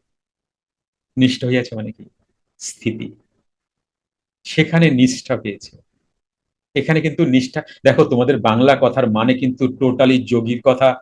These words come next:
আলাদা হবে, মিলবেই না। তোমরা যেটা বাংলা মিনিং করছো সেটা কিন্তু নয়,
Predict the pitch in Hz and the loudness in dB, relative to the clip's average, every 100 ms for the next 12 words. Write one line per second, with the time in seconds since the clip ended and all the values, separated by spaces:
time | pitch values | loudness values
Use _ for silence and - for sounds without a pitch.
0 | _ 110 117 117 110 107 - _ _ _ | _ 0 2 2 0 -2 -6 _ _ _
1 | _ _ _ _ 127 117 113 147 117 113 | _ _ _ _ -2 0 0 -2 -6 -10
2 | - _ _ _ - 131 120 131 131 113 | -18 _ _ _ 2 4 4 4 4 0
3 | 110 113 117 127 131 127 120 131 160 165 | -4 0 2 6 8 6 6 6 6 6
4 | 127 120 - 107 - _ - 131 123 120 | 2 0 -6 -6 -10 _ 0 2 0 0
5 | 120 117 151 165 | 2 6 8 8